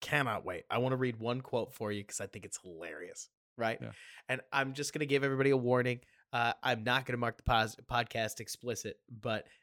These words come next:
Speaker 1: this quote from D J Moore involves an explicit word, and I am not taking it out 'cause it's hilarious. But so somebody asked D J Moore about the Bears getting the number one overall pick, and he said, <laughs> "I mean,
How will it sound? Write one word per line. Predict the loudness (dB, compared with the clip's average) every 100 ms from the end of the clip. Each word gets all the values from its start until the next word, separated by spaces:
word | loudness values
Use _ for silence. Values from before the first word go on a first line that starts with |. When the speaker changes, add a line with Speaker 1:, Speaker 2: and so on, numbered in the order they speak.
| _ _
Speaker 1:
this | -8 -6 -2
quote | 2 0 2
from | -2 0
D | -4
J | -2 -4
Moore | -2 -6
involves | -6 -8 -6 -6 -8
an | -12
explicit | -12 -8 -8 -8
word, | -10 -10
and | -4
I | -4
am | -4
not | -4 -6 -6
taking | -16 -12
it | -8
out | -6 -6 _ _
'cause | -12 -8
it's | -8
hilarious. | -6 -6 -6 -8 -10 _ -20 -20 -12
But | 2 2 4
so | 2 2 0 -14 -20 _
somebody | 0 2 4
asked | 4 2
D | 2
J | 2
Moore | 2 0 -2 -2
about | 0 2 2
the | 0
Bears | 0 0 0
getting | -4 -4
the | -4
number | -6 -6
one | -8
overall | -8 -14 -12
pick, | -8 -8 -8
and |
he | -10
said, | -6 -6 -8
<laughs> | -8 -4
"I |
mean, | -2 -2